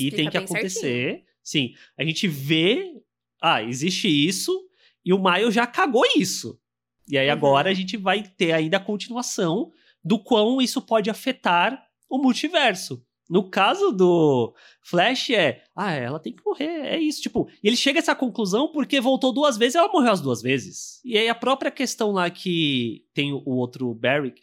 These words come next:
Speaker 2: que essa é uma outra coisa que eu acho que o filme até é legal, mas, de novo, ele perde a oportunidade de dar o foco nisso, do Barry mais velho ol-, olhando um Barry mais novo,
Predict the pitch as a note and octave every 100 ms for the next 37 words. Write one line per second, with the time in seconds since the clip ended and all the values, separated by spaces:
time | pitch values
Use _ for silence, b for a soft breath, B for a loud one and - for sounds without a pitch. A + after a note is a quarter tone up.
0 | b b E3+ F3+ A3 G3+ F3+ F#3+ G3+ E3
1 | - F3 E3+ F3+ F#3 F3 F#3+ F3+ C#3 _
2 | _ - D3 - F#3+ G#3+ D3 C#3 F3 F#3
3 | C#3+ D3+ E3 B2+ A2 - _ _ _ C3
4 | C#3 E3+ G3 B3+ - A3 F#3+ F3 D#3+ C#3
5 | C#3+ C3+ B2+ D3+ G3 - D#3+ - B2+ C3
6 | G3+ F#3+ - A2 _ _ _ _ _ E3
7 | D#3+ D3 E3+ A#3+ A#3 A3 F3+ D3+ F3 G#3+
8 | A3 F#3+ F3 E3 F3 F3 F3+ B3 C4 F#3+
9 | F3 E3+ E3 D3+ C#3 E3+ F#3+ C4